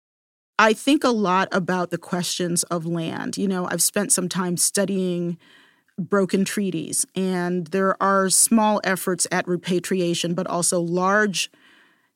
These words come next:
areas of the United States are places that the U S promised to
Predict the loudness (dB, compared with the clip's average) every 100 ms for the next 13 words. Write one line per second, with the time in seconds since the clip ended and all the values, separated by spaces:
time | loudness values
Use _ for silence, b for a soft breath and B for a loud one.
0 | 0 4 6 4 2 2 0 0 -2 -2
1 | 0 2 2 2 0 0 0 2 2 0
2 | 0 0 0 0 -4 _ _ -10 -2 0
3 | 2 2 2 0 2 2 2 0 -4 -2
4 | -2 0 0 -2